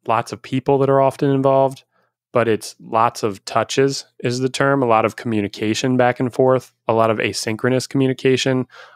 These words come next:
a lot of different exposures to your brand, talking to other customers of yours, reading testimonials, and as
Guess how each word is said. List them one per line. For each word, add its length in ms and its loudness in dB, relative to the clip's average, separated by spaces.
a 40 -2
lot 160 2
of 120 -6
different 320 0
exposures 560 0
to 120 -6
your 100 0
brand, 560 2
talking 400 -2
to 120 -4
other 180 -2
customers 600 -2
of 100 0
yours, 460 2
reading 300 0
testimonials, 920 0
and 260 -2
as 400 -2